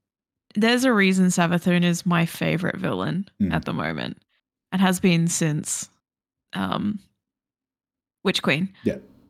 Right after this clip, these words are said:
Speaker 1: And it's 'cause she's so well written. She's
Speaker 2: Yeah.
Speaker 1: so deeply complicated and layered, and they've done such a, they did such a good job to flesh her out as one thing and then flip us on our head.
Speaker 2: Yeah.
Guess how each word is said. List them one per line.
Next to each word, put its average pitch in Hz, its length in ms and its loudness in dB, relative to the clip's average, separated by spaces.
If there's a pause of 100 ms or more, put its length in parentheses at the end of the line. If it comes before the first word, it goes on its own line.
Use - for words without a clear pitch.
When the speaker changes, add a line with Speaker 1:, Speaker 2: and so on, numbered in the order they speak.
(440)
Speaker 1:
And 240 120 4
it's 202 120 2
'cause 226 140 2
she's 208 240 2
so 180 560 0
well 170 260 2
written. 170 600 -4
She's - 160 2
Speaker 2:
Yeah. 208 40 6
Speaker 1:
so 240 320 4 (160)
deeply 196 520 4
complicated 185 1000 2
and 190 180 4
layered, 160 540 2
and 180 160 2
they've 180 140 4
done 180 320 2 (760)
such 208 360 2
a, 240 140 2 (680)
they 208 100 4
did 220 160 2
such - 280 2
a 262 60 4
good 320 260 2
job 196 340 2
to 196 160 2
flesh 180 440 2
her 202 160 4
out 180 240 4
as 175 200 2
one 165 360 2
thing 156 520 -4
and 170 200 4
then 165 160 4
flip - 360 -2
us 170 160 0
on 170 120 2
our 156 160 2
head. 170 480 -4 (120)
Speaker 2:
Yeah. - 180 -4